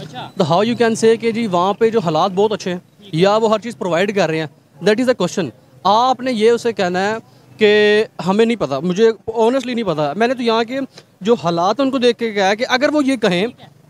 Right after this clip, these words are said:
Speaker 1: अब आपको नहीं पता और आपने ये बोला वहाँ पे internet की service नहीं है। अभी अगर आपके पास time हो या मुनासिब आप
Speaker 2: जी, जी,
Speaker 1: समझें,
Speaker 2: जी,
Speaker 1: जब
Speaker 2: जी।
Speaker 1: घर जाएं या hostel में जाएं, जहाँ भी जाएं, तो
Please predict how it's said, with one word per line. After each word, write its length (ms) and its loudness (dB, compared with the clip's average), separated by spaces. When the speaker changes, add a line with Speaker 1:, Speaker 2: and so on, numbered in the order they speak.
Speaker 1:
अब 160 -14
आपको 340 -8
नहीं 300 -10
पता 260 -10
और 120 -6
आपने 240 -6
ये 120 -8
बोला 240 -4
वहाँ 200 -6
पे 120 -8
internet 340 -10
की 80 -18
service 340 -16
नहीं 160 -8
है। 120 -4
अभी 320 -14
अगर 220 -8
आपके 240 -4
पास 280 -6
time 240 -6
हो 160 -10
या 140 -4
मुनासिब 440 -4
आप 80 -4
Speaker 2:
जी, 120 -8
जी, 80 0
Speaker 1:
समझें, 180 -2
Speaker 2:
जी, 60 -2
Speaker 1:
जब 80 -4
Speaker 2:
जी। 60 -18
Speaker 1:
घर 260 -6
जाएं 320 -8
या 140 -6
hostel 420 -10
में 160 -12
जाएं, 180 -6
जहाँ 180 -6
भी 60 -18
जाएं, 220 -6
तो 120 -8